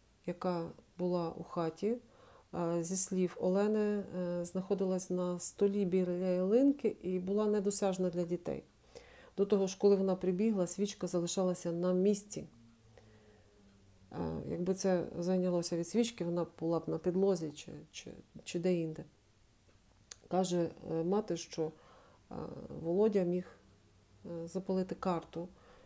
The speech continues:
і якось, от, е, бавлячись, е, підпалити матрацик, тому що він любив бавитись картами. Чи це так, невідомо. Е, до сірників, стверджує Олена, діти доступу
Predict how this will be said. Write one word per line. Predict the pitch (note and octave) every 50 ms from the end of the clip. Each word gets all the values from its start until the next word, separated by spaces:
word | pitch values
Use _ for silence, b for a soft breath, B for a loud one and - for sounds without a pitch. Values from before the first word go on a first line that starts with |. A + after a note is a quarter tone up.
| B B -
і | - F3+
якось, | F3 E3+ F3 - F3 F3 - -
от, | D#3+ E3 - - -
е, | - - - F#3+ F#3+ F3 F3 E3+ F3
бавлячись, | E3 D#3+ F3+ F#3+ F3+ F3 E3+ E3 - - E3 - - - - - - - - - - _ - - - - - - - - -
е, | F3+ D3 F3+ -
підпалити | - - - F3+ F3 F3 E3+ E3+ -
матрацик, | E3+ F3 F3 F3 - F#3 E3 D3+ C#3+ D3 - - -
тому | - E3+ E3+ E3+ E3
що | - - G#3
він | A#3
любив | A3+ G3+ F3+ F#3+ F3+ E3+
бавитись | F3 F3 E3+ E3 - E3+ - -
картами. | - - D#3+ D3+ D3+ - - - - - - B B B B B B B B B B B B B B -
Чи | - - A#3+
це | A#3 - G#3+
так, | G3 - F3 E3+ D#3 - -
невідомо. | D#3+ E3+ F3+ F3 F3 E3 F3 F3 E3+ E3 D#3+ D#3 - - - -
Е, | F3 E3+ E3 D#3+ D#3+ D#3+ D#3+ D#3+ D#3+ D3+ C#3+ - - - - - - - - - - - - - - - - -
до | - - F3 E3+ E3+ F#3+ F#3+ F#3 F3
сірників, | E3+ - - F3+ E3+ E3+ E3+ E3 - - - A3 B3 C4 - - - -
стверджує | - - - G3+ G3+ G3 F#3 F3+ - F#3 F3+
Олена, | F3 F3 F3 F3 F3 F3 F3 E3+ - -
діти | - E3 E3+ F#3 F#3 - G3
доступу | E3 F3 F3 F3 - - D#3+ - - -